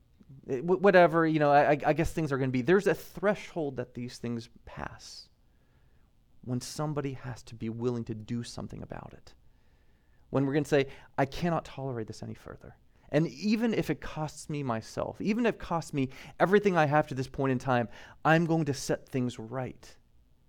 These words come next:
And I believe that the, the son knew exactly what he was getting into.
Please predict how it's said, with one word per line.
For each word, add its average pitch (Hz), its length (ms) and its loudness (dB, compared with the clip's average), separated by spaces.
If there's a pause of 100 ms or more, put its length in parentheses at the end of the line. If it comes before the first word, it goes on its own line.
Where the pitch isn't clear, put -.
(1000)
And - 80 0
I 196 140 6
believe 196 460 2
that 127 140 6
the, 127 120 4
the 127 160 -2
son 143 680 0
knew 151 420 0 (380)
exactly 147 600 -8
what 156 140 -4
he 147 100 -6
was 135 100 -8
getting 127 240 -2
into. 131 380 -8